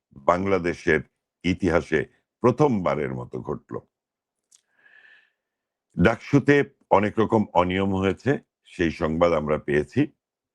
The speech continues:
তার মধ্যে বিএনপি নেতা আসাদুজ্জামান রিপন, তিনি মন্তব্য করেছেন যে এটি একটি পুরোপুরি ষড়যন্ত্রমূলক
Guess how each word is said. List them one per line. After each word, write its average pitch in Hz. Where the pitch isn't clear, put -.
তার 82
মধ্যে 80
বিএনপি 82
নেতা 78
আসাদুজ্জামান 73
রিপন, 73
তিনি 87
মন্তব্য 76
করেছেন 71
যে 73
এটি 73
একটি 71
পুরোপুরি 82
ষড়যন্ত্রমূলক 76